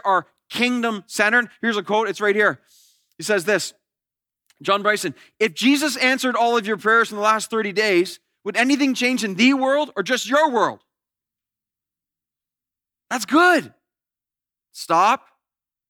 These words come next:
pause, apply. Think about that. What are we asking for the Lord? And if, if we got everything that we're asking for, would it be our little kingdom that is being transformed?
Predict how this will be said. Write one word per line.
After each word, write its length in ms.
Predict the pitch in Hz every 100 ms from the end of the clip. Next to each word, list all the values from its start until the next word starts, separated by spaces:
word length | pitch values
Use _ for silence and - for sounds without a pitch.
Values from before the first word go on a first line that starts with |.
| _ _ _ _
pause, 580 | 143 160 190 240 233 - _ _ _ _ _ _ _ _
apply. 460 | 123 135 120 101 - _ _ _ _ _ _ _ _ _ _ _ _ _ -
Think 120 | 208
about 140 | 175
that. 200 | 110 - _ _ _ _ _ _ _ _
What 80 | -
are 60 | 202
we 100 | 208
asking 280 | 196 - 147
for 100 | 131
the 60 |
Lord? 240 | 104 - 95 123
And 100 | 151
if, 140 | -
if 100 | 165
we 80 | 165
got 140 | 196
everything 380 | 147 233 277 269
that 160 | 247 240
we're 100 | 214
asking 360 | 208 214 196
for, 440 | 156 214 160 117 135 _ _ _
would 100 | 170
it 40 |
be 120 | 170 160
our 200 | 160 208
little 180 | 208
kingdom 380 | 202 220 208 214
that 120 | 208
is 140 | 208 175
being 380 | 202 208 196 - _
transformed? 600 | - 196 190 175 196 214